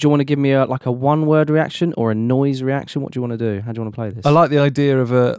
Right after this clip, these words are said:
Speaker 2: a noise.
Speaker 1: A
Speaker 2: So,
Speaker 1: noise,
Speaker 2: so
Speaker 1: okay.
Speaker 2: I can't, so I can't form any words or letters or words. It's
Speaker 1: Just
Speaker 2: just,
Speaker 1: make a
Speaker 2: just like a
Speaker 1: sound.
Speaker 2: "Oh."
Speaker 1: Yeah, exactly like
Speaker 2: Okay.
Speaker 1: that, yeah. Well, don't use 'em up. <laughs> Okay, uh, uh, Coquelin, Arsenal to Valencia.
Speaker 2: What?
Speaker 1: Jamie Murphy,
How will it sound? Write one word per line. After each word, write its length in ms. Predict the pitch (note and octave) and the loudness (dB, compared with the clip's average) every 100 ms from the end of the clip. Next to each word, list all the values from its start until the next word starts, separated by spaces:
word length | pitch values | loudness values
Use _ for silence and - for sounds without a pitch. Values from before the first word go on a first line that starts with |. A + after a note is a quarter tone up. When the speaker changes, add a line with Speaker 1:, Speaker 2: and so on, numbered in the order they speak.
| F#3+ | -6
Speaker 2:
a 80 | B2+ | -4
noise. 440 | B2 A#2+ G2+ F#2+ | -2 -2 -2 0
Speaker 1:
A 40 | C3+ | 2
Speaker 2:
So, 140 | C3+ | 2
Speaker 1:
noise, 220 | G#2 G2 | 2 0
Speaker 2:
so 80 | - | 0
Speaker 1:
okay. 140 | C3 A#2 | 2 2
Speaker 2:
I 40 | D#3 | 2
can't, 140 | - B2 | 0 -4
so 80 | C#3+ | -2
I 40 | |
can't 220 | D#3 C3 | -2 -4
form 280 | - D3 C#3 | -2 -2 0
any 140 | C#3 C3 | -2 0
words 360 | C3 B2 A2 | 0 0 -2
or 120 | A#2+ - | -4 -2
letters 320 | A#2+ A#2 A#2 | -4 -4 -6
or 60 | A#2 | -4
words. 300 | G#2 F#2 G2 | -4 -4 -4
It's 60 | |
Speaker 1:
Just 100 | B2+ | -4
Speaker 2:
just, 80 | A#2+ | 0
Speaker 1:
make 120 | A#2+ | 0
a 40 | A2+ | 0
Speaker 2:
just 160 | B2 A2 | -2 -2
like 160 | A2 | -2
a 40 | G2+ | -2
Speaker 1:
sound. 240 | F#2 - - | -6 -14 -4
Speaker 2:
"Oh." 380 | D#3 E3 E4+ D4+ - | 0 2 0 -6 -2
Speaker 1:
Yeah, 260 | B2+ A2 | 0 2
exactly 420 | - G#2 A#2 - A2 | 0 -4 -6 -8 -4
like 160 | E3 | -2
Speaker 2:
Okay. 120 | D3+ - | -2 -4
Speaker 1:
that, 60 | |
yeah. 160 | G2 G2 - | -6 -8 -4
Well, 80 | D3 | -2
don't 160 | F#3+ | 0
use 140 | D#3+ C#3 | -2 -4
'em 60 | |
up. 160 | C3+ - _ _ _ - | -6 -8 _ _ _ -8
<laughs> 420 | - C#3+ - G3+ - - - - - - | -6 -6 -2 -2 -2 -18 -20 -20 -6 2
Okay, 460 | F3+ - G#3 A2 - | 4 6 4 4 2
uh, 280 | C#3 C#3+ C#3 _ _ _ _ | 4 4 2 _ _ _ _
uh, 220 | C3 C3+ - _ _ | 0 0 -2 _ _
Coquelin, 680 | - A#3+ E3 A#2+ G2 F#2+ A2 - | 0 2 2 0 -2 -8 -6 2
Arsenal 420 | F#3 A3 G#3+ G#3+ | 4 4 2 2
to 100 | - | 2
Valencia. 760 | F#3+ G3 F#3 - - G#2+ F#2 F#2+ _ _ _ _ _ _ _ | 4 4 4 2 -4 -2 -4 -6 _ _ _ _ _ _ _
Speaker 2:
What? 480 | - G2 C#3+ E4 D4+ - _ _ _ - _ - | -10 -2 0 0 -4 -10 _ _ _ -20 _ -6
Speaker 1:
Jamie 340 | B2+ B2 C#3+ | 2 2 4
Murphy, 760 | F#3+ A3+ A#3+ - A2+ G#2 G2 | 4 4 4 2 0 0 -2